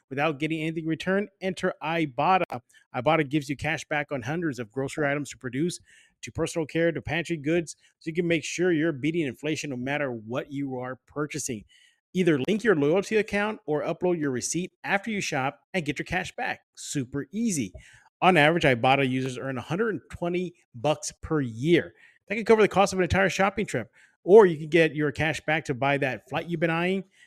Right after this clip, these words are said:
that game you're dying to go to, or that fancy dinner you've been craving. Other apps give you points that don't amount to much. With Ibotta, you get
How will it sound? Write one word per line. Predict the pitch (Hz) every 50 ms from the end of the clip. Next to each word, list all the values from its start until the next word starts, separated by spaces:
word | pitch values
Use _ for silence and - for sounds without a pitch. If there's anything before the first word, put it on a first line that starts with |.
| _ _ -
that | 127 120 104 98
game | 127 143 170 175
you're | 165 147
dying | 135 147 160 160
to | 160 139
go | 135 156 165
to, | 156 - - 180 170
or | - - 143 143
that | 131 131 117 95 - -
fancy | - 143 147 135 - 156
dinner | 131 127 131 131 131
you've | 120 113 117 107
been | 117 113 107
craving. | - - 135 131 127 131 123 117 110 101 - _ - - _ _ _ _ -
Other | 143 139 143 143
apps | 139 139 - - -
give | 151 135 131
you | 123
points | 127 - - 185 185 180 170 175 -
that | 147 127 107
don't | 131 175 202
amount | 196 190 180 180 165 -
to | 156
much. | 143 143 156 202 220 208 185 - -
With | 160 151
Ibotta, | 160 139 127 117 - 170 190 208 202 175
you | 147 131
get | 156 175 147